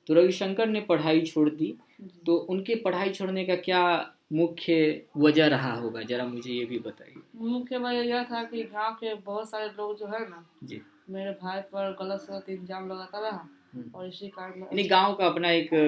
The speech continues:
Speaker 2: हाँ।
Speaker 1: अ, वो था
Speaker 2: तभी।
Speaker 1: जिसके कारण उनको पढ़ाई छोड़ना
Speaker 2: छोड़ना
Speaker 1: पड़ा।
Speaker 2: पड़ा।
Speaker 1: ठीक है। तो आप जो हैं, आपके पिताजी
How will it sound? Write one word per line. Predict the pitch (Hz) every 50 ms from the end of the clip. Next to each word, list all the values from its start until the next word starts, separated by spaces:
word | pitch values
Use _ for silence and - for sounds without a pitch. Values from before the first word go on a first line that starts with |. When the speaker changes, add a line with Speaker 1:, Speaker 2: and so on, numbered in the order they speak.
| 147 143 139 139
Speaker 2:
हाँ। | - 175 170 165 - - 160 _ - -
Speaker 1:
अ, | - 131 131 127 123 120 120
वो | 120 123 131 139 147 151
था | 147 - 151 139 131 131 127 135
Speaker 2:
तभी। | 156 - - _ _ _ - 135
Speaker 1:
जिसके | 135 139 135 - - 151
कारण | 147 139 135 131 139 135 135 127
उनको | 127 131 127 - 135 127
पढ़ाई | - 120 120 123 127 131 120 127 - - -
छोड़ना |
Speaker 2:
छोड़ना | - 160 151 139 135 123 120
Speaker 1:
पड़ा। | - - - -
Speaker 2:
पड़ा। | - - - - - - - _ _ _ - -
Speaker 1:
ठीक | - 127 - - - -
है। | - - - _ _ _ _ _ _ - - - - - _ _ - - - _ _ _ _ _ -
तो | 196 196 202 190 - - -
आप | 131 147 170 202 208 208
जो | 220 233 240 233
हैं, | 233 226 226 220 214 208 202 -
आपके | - 160 160 160 - 196
पिताजी | 180 180 180 170 180 175 175 170 170 170 170 170 165 165 165 160 165